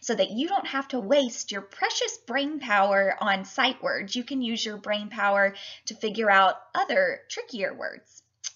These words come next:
So, um, how this is gonna work is I am going to show you a word. I'm going to pause for a couple seconds to give you a chance to say that word out loud, and then I will say the word after that so you can see if you were right or not.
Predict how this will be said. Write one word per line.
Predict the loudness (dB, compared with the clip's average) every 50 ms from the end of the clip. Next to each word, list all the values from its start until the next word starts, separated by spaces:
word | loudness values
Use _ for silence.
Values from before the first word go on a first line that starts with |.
| _ _ _ _ -20 -8 -2
So, | 0 2 2 2 0 -2 -8 -16 -20 -20 -16 _
um, | -8 -6 -6
how | -2 -2 0
this | 0 0 -2
is | -4 -10
gonna | -12 -12 -10 -4
work | -2 0 0 -2 -4 -8 -8 -6
is | -4 -4 -4 -4 -6 -8 -12 _ _
I | 2 2 2 2 2 0 -2 -4 -4
am | -6 -6 -6 -6
going | -6 -6 -8 -8 -8 -10 -10
to | -8 -8 -6
show | -6 -4 -2 -2
you | -2 -2 -4 -6
a | -6 -2
word. | 0 0 0 0 -2 -4 -8 -14 _ -20 -20 -20 -20 -8 -4
I'm | -2 -2 0
going | -2 -2 -2 -4 -4 -4
to | -4 -6 -6 -8
pause | -8 -12 -10 -2 0 2 4 4 4 2 0 -4 -8
for | -6 -4 -4
a | -4
couple | -4 -6 -6 -6 -6
seconds | -6 -4 -6 -6 -4 -4 -8 -10 -10 -14 -12
to | -10 -8
give | -6 -6 -6
you | -4 -4 -4
a | -4
chance | -2 -4 -4 -4 -4 -6 -8 -8
to | -12 -12
say | -10 -2 0 0 2
that | 2 2 0 2
word | 2 2 2 2 2
out | 0 0 0 0 0
loud, | 0 2 2 2 2 -2 -2 -4 -10 -16 -18 -18 -18 -10 _
and | -2 0 0
then | 2 0 0 2
I | 2 2 2
will | 2 0 -4
say | -6 -4 -4 -4 -2 -2
the | -4 -2
word | 0 2 4 4 4 2 -2
after | -8 -12 -8 -8 -2 2
that | 2 2 2 0 -4
so | -10 -12 -12
you | -10
can | -10 -10 -10 -10
see | -10 -10 -10 -8 -10
if | -10 -10
you | -8 -8
were | -6 -6
right | -6 -6 -6 -6 -8 -8 -10
or | -10 -8
not. | -6 -8 -8 -8 -12 _ -16 -16